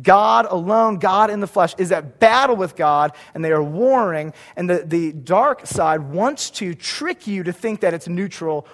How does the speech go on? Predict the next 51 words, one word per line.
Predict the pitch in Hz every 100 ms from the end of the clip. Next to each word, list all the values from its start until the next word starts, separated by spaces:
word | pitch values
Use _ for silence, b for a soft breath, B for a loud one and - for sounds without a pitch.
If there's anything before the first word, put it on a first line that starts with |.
| B
or | 160
good, | 151 156 -
but | 135 170
it's | -
not. | 202 147 - _ b b b
They're | 151 147
at |
battle. | 143 170 143
And | 135
he | 139
says | 185 160
this, | 170 - 151
"I | 226
don't | 247 220 175
want | 214 262 170
you | 180
to | 165
participate | 185 185 - 202
with | 175
demons," | 151 262 175 - - - -
okay? | 160 202 - B B B B
Well, | 190 190 -
Jesus, | 156 226 214 -
why | 220
wouldn't | 233 233 202
you | 190
want | 160
me | 160
to | 175
participate | 180 151 147 - 151
with | 180
demons? | 240 131 113
Well, | 160 185 - _ _ -
let's | 147 - -
let | 143
him | 151
answer | 139 139 156
that | 151
question. | 156 240 - 143
John | 139 160 165
ten | 208
ten, | 208 147 170 - _ _ _ _ _ - _ B B B
he | 180
shows | - 190 180 165
the | 160 151
juxtaposed | 135 175 - 175 165 151
agendas | 143 131 131 165 160 131 131
of | 127
these | 139 139
two | - 151
realms. | 143 117 120 -